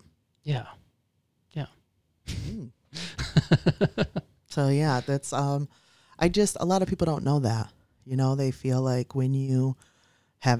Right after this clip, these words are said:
Speaker 2: allergies, you need to take an allergy med, but you can take some local honey and that will help you.
Speaker 1: Hmm.
Speaker 2: You know, I also sell organic elderberry syrup, and it has local honey for allergy sufferers as well.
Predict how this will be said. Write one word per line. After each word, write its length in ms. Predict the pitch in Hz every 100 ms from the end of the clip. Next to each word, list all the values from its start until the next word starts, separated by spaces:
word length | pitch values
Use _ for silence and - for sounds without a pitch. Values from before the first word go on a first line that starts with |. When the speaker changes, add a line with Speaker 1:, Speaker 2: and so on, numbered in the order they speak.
| -
Speaker 2:
allergies, 560 | 123 123 131 143 151 127
you 40 |
need 200 | 120 117
to 320 | - 113 113
take 220 | - - 120
an 80 |
allergy 380 | 113 87 131 139
med, 300 | 127 135 151 147
but 260 | 113 -
you 80 | 123
can 160 | 123 120
take 300 | - 123 -
some 160 | 113
local 340 | 120 113 - 117
honey 300 | 113 127 151
and 100 | 131
that 100 | -
will 80 | 131
help 240 | 147 -
you. 180 | 117 123 - _ _ -
Speaker 1:
Hmm. 220 | 131 104 - -
Speaker 2:
You 100 | 120
know, 40 |
I 140 | 117 113
also 220 | 131 127 -
sell 380 | - 123 120 -
organic 460 | 117 127 127 127
elderberry 400 | 123 127 - 131
syrup, 440 | 127 - 131 139 -
and 260 | 127 123 123
it 60 |
has 260 | 117 123 -
local 260 | 131 - 120
honey 340 | 120 123 135 _ _ _ _ _ _ _ _ -
for 200 | 127 123
allergy 360 | - 127 123 127
sufferers 540 | - 117 - 120 120
as 160 | 143 -
well. 280 | - 135